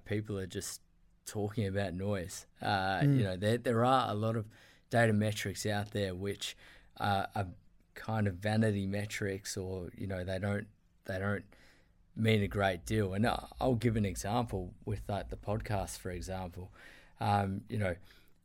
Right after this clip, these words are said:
Speaker 1: should you track, like, impressions on LinkedIn, right? Or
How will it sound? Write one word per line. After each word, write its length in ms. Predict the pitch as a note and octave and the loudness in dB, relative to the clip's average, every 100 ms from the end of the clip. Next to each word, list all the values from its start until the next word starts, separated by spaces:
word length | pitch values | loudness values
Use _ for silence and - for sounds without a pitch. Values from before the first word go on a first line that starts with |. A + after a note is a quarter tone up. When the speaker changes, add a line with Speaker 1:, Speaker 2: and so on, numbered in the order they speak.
| _ _ _ | _ _ _
Speaker 1:
should 340 | - - C3+ A2+ | -6 0 0 0
you 60 | |
track, 640 | G#2+ - A#2 G#2+ G2 - - _ _ - | -2 0 4 4 4 -2 -16 _ _ -12
like, 300 | G2 G#2 - | -12 -12 -12
impressions 680 | A#2 G#2 - A2+ G#2+ A2 G2+ | -6 -6 0 0 0 -2 -2
on 180 | G2+ F#2+ | -2 -2
LinkedIn, 460 | F#2+ F#2 - F#2+ F2 - - - | -4 -8 -8 -8 -8 -12 -20 -12
right? 240 | A#2+ G2+ A2+ - _ _ | -6 -4 -6 -8 _ _
Or 320 | - G#2+ G2 | -4 -2 -2